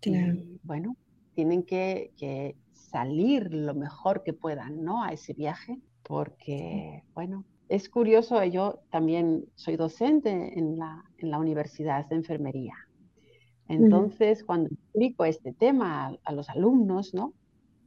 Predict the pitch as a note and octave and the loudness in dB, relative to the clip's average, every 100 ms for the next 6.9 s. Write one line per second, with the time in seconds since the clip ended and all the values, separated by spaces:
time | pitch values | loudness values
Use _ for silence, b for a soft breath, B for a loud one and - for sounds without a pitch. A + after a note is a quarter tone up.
0 | - F3 F#3 G3+ B3 B3+ G3 E3 G#3 A3+ | -6 0 2 4 4 2 0 0 2 0
1 | A#3 F3 E3+ E3 E3+ E3 E3 D#3 D#3 D#3+ | 0 -2 0 0 -2 0 -2 0 -2 -2
2 | D#3+ D#3 - G3+ G#3+ G#3 E3+ D3+ D3 - | -6 -6 -2 0 0 0 -2 0 -2 -4
3 | - _ _ _ - E3 E3+ F3+ D#3 A#2+ | -10 _ _ _ 2 4 4 4 2 0
4 | - G3 D#4 G4+ - - D3+ D3 D3+ D#3 | -2 0 0 -2 -10 -4 -2 0 -2 -2
5 | C#3+ D3 D3+ - - F3 G#3+ B3 - _ | -4 -6 -8 -10 -10 -6 -8 -10 -20 _
6 | - G#3+ A3 A3 A#3 A#3 F3 D3 | 2 6 8 8 8 6 4 0